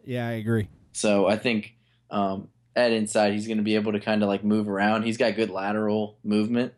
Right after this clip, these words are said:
Speaker 2: so that's important for an inside linebacker. I mean, obviously, he was kind of recruited as a wide receiver. So, um, I think he's got that athleticism and pretty, pretty good football I Q. I mean, he seems to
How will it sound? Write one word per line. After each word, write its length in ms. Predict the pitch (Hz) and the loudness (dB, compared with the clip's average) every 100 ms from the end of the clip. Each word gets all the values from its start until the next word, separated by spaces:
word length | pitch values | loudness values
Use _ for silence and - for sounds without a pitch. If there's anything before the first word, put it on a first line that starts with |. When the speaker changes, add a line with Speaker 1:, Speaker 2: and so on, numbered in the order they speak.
| - | -18
Speaker 2:
so 400 | - 98 98 104 - - _ _ | -4 -2 -2 -4 -12 -20 _ _
that's 180 | 107 113 | -4 -2
important 400 | 107 117 110 107 | 2 2 2 0
for 80 | 101 | -2
an 80 | |
inside 300 | 101 104 101 | -2 0 0
linebacker. 720 | 98 98 104 101 98 101 101 98 | 0 0 2 2 0 0 0 2
I 40 | |
mean, 140 | 110 | 2
obviously, 360 | 107 113 117 104 | 2 0 -4 -4
he 40 | |
was 120 | 107 101 | -4 -4
kind 200 | 131 127 | -2 -2
of 60 | |
recruited 400 | 101 - 131 110 | -4 -4 -2 -2
as 100 | 95 | -4
a 60 | 92 | -4
wide 200 | 101 82 | -4 -4
receiver. 500 | - 117 110 82 - _ - - _ | -6 -4 -4 -4 -8 _ -20 -20 _
So, 440 | - 98 95 92 - _ _ - - _ _ _ - | -2 0 0 -2 -12 _ _ -20 -20 _ _ _ -8
um, 500 | 101 101 98 98 98 - _ - _ - | 0 2 2 -2 -4 -10 _ -20 _ -8
I 80 | 107 | -2
think 180 | 117 | 0
he's 140 | 110 104 | 0 2
got 200 | 107 104 | 2 4
that 140 | 101 | 2
athleticism 800 | 101 - 110 110 104 110 107 104 | 2 0 0 2 0 -2 0 0
and 240 | 98 101 - - - _ _ | 0 -4 -10 -20 -20 _ _
pretty, 260 | - 214 151 | 0 2 0
pretty 240 | - 180 147 | 0 0 2
good 280 | 139 107 | 0 0
football 360 | - 123 110 104 | -6 -4 0 2
I 160 | 101 101 | 2 -2
Q. 440 | - 104 101 101 101 | -4 -4 -4 -8 -8
I 40 | |
mean, 180 | 104 101 | -6 -4
he 120 | 101 | -6
seems 320 | 113 110 104 | -4 -4 -4
to 380 | 110 95 90 | -2 -2 -2